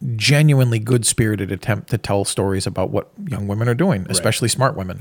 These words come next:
Speaker 1: and
Speaker 2: And it,
Speaker 1: capable women.
Speaker 2: and it's
Speaker 1: And that's,
Speaker 2: still,
Speaker 1: that's fun.
Speaker 2: overall, it's still actually really good, right?
Speaker 1: Yeah.
Speaker 2: It's like, um, you know, I give it a seven and a half, and it,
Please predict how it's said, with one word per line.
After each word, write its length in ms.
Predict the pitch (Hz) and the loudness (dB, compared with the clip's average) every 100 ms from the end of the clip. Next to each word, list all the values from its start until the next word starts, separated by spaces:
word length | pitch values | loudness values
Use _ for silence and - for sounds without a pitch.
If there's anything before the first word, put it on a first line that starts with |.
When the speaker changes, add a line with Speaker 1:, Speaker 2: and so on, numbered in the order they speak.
| 139 | -8
Speaker 1:
and 160 | 120 - | -6 2
Speaker 2:
And 160 | - | 4
it, 40 | 123 | 4
Speaker 1:
capable 120 | 107 | 2
women. 120 | 101 | 0
Speaker 2:
and 80 | 208 | 2
it's 100 | 208 | 4
Speaker 1:
And 80 | 127 | 6
that's, 140 | 160 - | 6 6
Speaker 2:
still, 160 | - | 6
Speaker 1:
that's 100 | 285 | 8
fun. 260 | 247 143 92 | 8 6 6
Speaker 2:
overall, 640 | 226 277 220 190 233 160 | 6 6 4 6 6 4
it's 180 | 113 - | 2 -2
still 540 | 147 226 233 156 135 - - - | -4 0 2 2 0 -6 -18 -14
actually 680 | 127 147 - 151 135 120 104 | -12 -10 -8 -6 -4 -4 -6
really 440 | 107 117 135 117 | -6 -4 -4 -4
good, 500 | 95 117 117 82 90 | -4 -2 -2 -4 -12
right? 220 | 98 - | -10 -6
Speaker 1:
Yeah. 180 | 98 101 | -2 -2
Speaker 2:
It's 100 | 98 | -2
like, 400 | 165 175 165 - | -2 -4 -6 -10
um, 600 | 127 120 120 117 113 110 - _ _ _ _ _ | -8 -6 -4 -6 -8 -10 -14 _ _ _ _ _
you 140 | 131 | -6
know, 120 | 123 120 | -2 -2
I 100 | 120 | -2
give 180 | 160 | -4
it 60 | 175 | -2
a 60 | 139 | -4
seven 340 | - 147 147 | -2 -4 -2
and 80 | 120 | -4
a 40 | |
half, 400 | 147 135 135 - | -4 -4 -4 -4
and 140 | 113 104 | -6 -6
it, 160 | 95 | -10